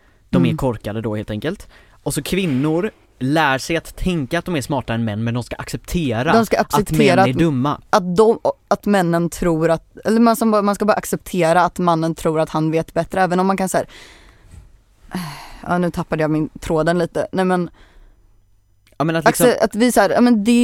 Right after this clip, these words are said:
Speaker 2: ju, de kanske är dumma på, på vissa sätt, ge-, alltså generaliserat.
Speaker 1: Mm.
Speaker 2: Ehm, men det är ju män som gör det här misstaget, så därför är det okej.
Speaker 1: Ja.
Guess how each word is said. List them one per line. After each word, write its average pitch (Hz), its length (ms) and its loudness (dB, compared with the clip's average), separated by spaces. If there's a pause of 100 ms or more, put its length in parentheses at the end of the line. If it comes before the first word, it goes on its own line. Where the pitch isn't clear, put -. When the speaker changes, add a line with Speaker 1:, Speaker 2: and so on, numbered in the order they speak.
Speaker 2:
ju, 233 140 4
de 220 240 2
kanske 233 240 0
är 196 120 -2
dumma 202 360 2
på, 196 280 0
på 202 120 -4
vissa 208 240 2
sätt, - 300 -2
ge-, 190 120 2
alltså 170 240 -2
generaliserat. 160 840 -2 (200)
Speaker 1:
Mm. 139 180 -2
Speaker 2:
Ehm, 160 480 2 (340)
men 202 400 4 (380)
det 208 80 0
är 196 120 2
ju 175 300 2
män 196 440 4
som 180 220 -2
gör 120 440 0
det 165 120 -4
här 151 300 -2
misstaget, 147 680 -2
så - 120 -2
därför 160 240 -2
är 156 180 0
det 156 80 0
okej. 175 460 -4 (120)
Speaker 1:
Ja. 117 260 -4